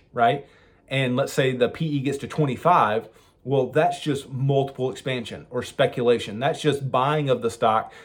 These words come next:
not based on whatever underlying fundamental there is, right? And so if that's true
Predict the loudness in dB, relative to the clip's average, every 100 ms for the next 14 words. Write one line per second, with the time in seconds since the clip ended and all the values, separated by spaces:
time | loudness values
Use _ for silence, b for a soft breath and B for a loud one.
0 | B 0 2 2 2 0 0 -4 -4 -2
1 | -4 -8 b -2 2 2 2 -2 -2 -2
2 | -2 -4 -4 -6 -4 -4 -2 4 6 6
3 | 2 B B -2 -2 2 4 6 6 4
4 | 2 -6 -6 -2 0 -2 -6